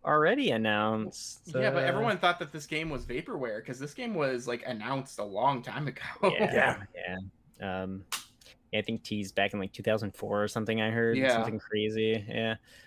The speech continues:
Speaker 1: Who knows? Um, yeah, it is crazy. Uh, I, and I think that it was, it was, like, a co-, like, they used Dread as a code name for a while, too, roughly, and then they just, like,
Speaker 2: Yeah.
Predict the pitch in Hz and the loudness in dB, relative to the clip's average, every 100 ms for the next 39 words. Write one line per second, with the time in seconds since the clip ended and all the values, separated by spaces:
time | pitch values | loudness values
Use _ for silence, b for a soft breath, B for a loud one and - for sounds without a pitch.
0 | B 131 123 113 113 113 - 117 117 117 | B 0 2 4 4 0 -2 0 2 2
1 | 117 - _ _ - 143 139 135 120 127 | 0 -4 _ _ 2 6 6 4 0 4
2 | 117 113 117 117 110 _ 113 104 104 104 | 4 4 2 0 -2 _ -2 2 4 2
3 | 104 - _ - 113 101 113 113 143 226 | 0 -4 _ -2 0 2 2 0 0 -2
4 | 285 208 147 143 - - - 127 123 120 | 0 0 2 2 2 -6 -8 -8 0 2
5 | 110 _ _ - _ _ _ _ _ _ | 0 _ _ -20 _ _ _ _ _ _
6 | _ _ - 110 - 113 104 113 104 135 | _ _ -4 -2 4 4 6 2 4 2
7 | 131 135 123 98 120 107 101 98 101 - | 4 4 4 2 2 4 4 0 -2 -2
8 | 104 98 98 98 101 104 104 107 104 104 | -2 -2 -4 -4 -4 -4 -2 0 0 -2
9 | - 117 107 104 107 113 110 107 117 117 | -4 -2 0 0 0 0 -2 0 0 2
10 | 117 117 - - 117 110 131 123 | 2 2 0 0 0 2 4 4